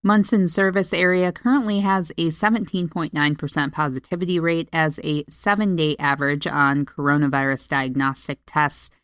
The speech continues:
exceeding the previous record of seventeen point seven percent set during the spring surge. Sightings of mice and ants has forced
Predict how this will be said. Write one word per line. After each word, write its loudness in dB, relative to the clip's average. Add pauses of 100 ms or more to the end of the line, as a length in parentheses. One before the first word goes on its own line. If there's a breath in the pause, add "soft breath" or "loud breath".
(120)
exceeding 2
the 2
previous 2
record 0
of -2
seventeen -2
point -2
seven -2
percent -2
set -4
during 0 (100)
the 2
spring -2
surge. -8 (1160)
Sightings 6
of 0
mice 2
and 2
ants -2
has -2
forced 0